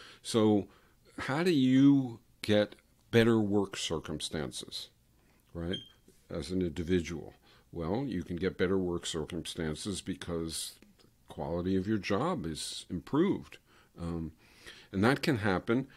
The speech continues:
because the quality of the average job complex for the whole society has improved. But it can't happen by virtue of you getting this wonderful situation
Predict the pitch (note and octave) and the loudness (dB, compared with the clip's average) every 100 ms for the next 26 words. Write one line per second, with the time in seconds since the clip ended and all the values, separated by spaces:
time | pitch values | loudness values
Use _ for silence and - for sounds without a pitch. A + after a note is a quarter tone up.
0 | - G#2 - G2 F2 - A2 A2+ A#2 A2 | -12 -6 -2 -2 -4 -2 2 4 4 4
1 | G#2 F#2+ G2 F#2+ F#2 D#2+ G#2 A#2+ C3 F#2 | 2 2 2 2 -2 -2 0 0 -2 -4
2 | D#2+ F#2 E2+ - F#2+ F#2 F2+ G2 - G#2 | -4 -4 -4 -4 -4 -2 -2 -2 -4 -6
3 | C#3+ F3+ E3+ F#2 D#2 D2+ D#2 - F2 - | -6 -4 -4 -2 -4 -4 -8 -6 -8 -8
4 | - - _ _ _ _ _ - - - | -14 -20 _ _ _ _ _ -20 -20 -8
5 | - A#2 A2+ - D#3+ F#3 - G2 F2+ G#2 | 0 2 2 2 2 4 2 -2 -2 -4
6 | F#2+ F#2+ G2 G#2+ A2+ - A#2 G#2 E2 A2 | -2 -2 0 0 0 0 0 0 0 0
7 | B2+ A2+ F#2+ G2 F#2+ G2+ G2+ G#2 G#2 G#2 | 2 2 2 0 -2 -2 0 0 0 -2
8 | F#2+ - F#2 - G2 A2+ D3+ - | -4 -4 -4 -2 0 2 0 -6